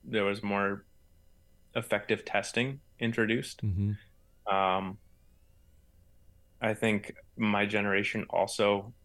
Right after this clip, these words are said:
Speaker 1: felt a, a moral obligation to change the image of the sport. Um, I mean, I, I know that, that I did.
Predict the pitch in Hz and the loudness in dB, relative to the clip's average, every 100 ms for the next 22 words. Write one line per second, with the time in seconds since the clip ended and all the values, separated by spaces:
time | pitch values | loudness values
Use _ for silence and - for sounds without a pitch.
0 | - - - 107 98 - 101 95 95 - | -20 -20 -2 2 2 2 2 2 -2 -10
1 | - - - - - 95 101 101 107 107 | -20 -20 -20 -16 -8 -2 2 4 2 0
2 | 110 110 113 120 117 98 92 90 - - | -2 -2 -2 -4 -2 0 0 -2 -8 -20
3 | - - - - - - 104 104 - 95 | -20 -20 -20 -20 -12 -2 0 0 -2 -2
4 | 98 120 123 120 123 - 127 147 - _ | 0 0 0 -2 -4 -2 0 0 -2 _
5 | _ - - - - - - - - - | _ -20 -20 -20 -20 -20 -20 -20 -20 -4
6 | 95 98 95 95 - - - 101 101 107 | 0 2 0 -8 -18 -18 -4 0 0 0
7 | 101 98 98 - - - - - 92 98 | 0 0 0 -2 -12 -20 -20 -8 -4 0
8 | 98 95 101 | 0 0 -2